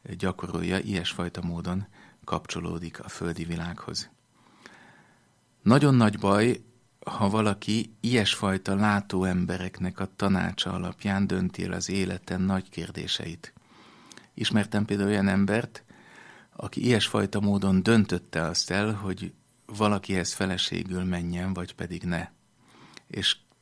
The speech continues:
óriási tragédia lett a házasságából, eh, rengeteg boldogtalanság és rengeteg seb.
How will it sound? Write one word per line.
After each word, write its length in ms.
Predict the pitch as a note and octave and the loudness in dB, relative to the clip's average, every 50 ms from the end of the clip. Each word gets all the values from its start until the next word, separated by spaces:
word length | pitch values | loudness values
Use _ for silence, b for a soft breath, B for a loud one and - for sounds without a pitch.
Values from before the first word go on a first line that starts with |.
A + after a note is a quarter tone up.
| - - - | -14 -4 0
óriási 560 | G#2 G2+ G2 G2 F#2+ F#2 F2+ F2+ - - - | 2 2 2 2 0 0 0 -2 -4 -6 -8
tragédia 540 | - - F2+ F2 F2 F2+ - F2+ F2 F2 F2+ | -6 -8 -6 -6 -6 -8 -6 -6 -6 -6 -4
lett 360 | F2+ F#2+ - - - - - - | -4 -6 -6 -8 -12 -12 -10 -6
a 60 | G2+ | -6
házasságából, 1160 | F2 E2+ E2+ F2 F2 F2 F2 F2+ - - - - F#2+ F#2 F#2 F#2 F#2 F#2 F2+ F2+ F#2 F#2 G2 B B B B B B B B B | -6 -4 -4 -6 -6 -6 -6 -6 -4 -4 -2 -2 -4 -6 -6 -8 -8 -8 -8 -8 -8 -8 -10 B B B B B B B B B
eh, 180 | - - F#2+ F2+ | -12 -10 -10 -10
rengeteg 520 | - - - G2 F#2+ F#2 F2+ F#2 - F#2+ F#2 | -8 -4 0 2 2 2 0 -2 -4 -8 -8
boldogtalanság 920 | F#2 F#2 E2+ E2+ E2+ - - - F2 F2 F2 E2+ E2+ - - G2 F#2+ F#2 | -8 -6 -6 -6 -8 -10 -10 -8 -8 -6 -6 -4 -4 -4 -4 -6 -6 -6
és 160 | F#2 - - | -6 -6 -6
rengeteg 440 | - F#2+ F2 F2 F#2 F2+ - F2+ - | -6 -6 -6 -6 -6 -8 -10 -8 -6
seb. 260 | - - - E2+ E2+ | -4 -4 -2 -4 -6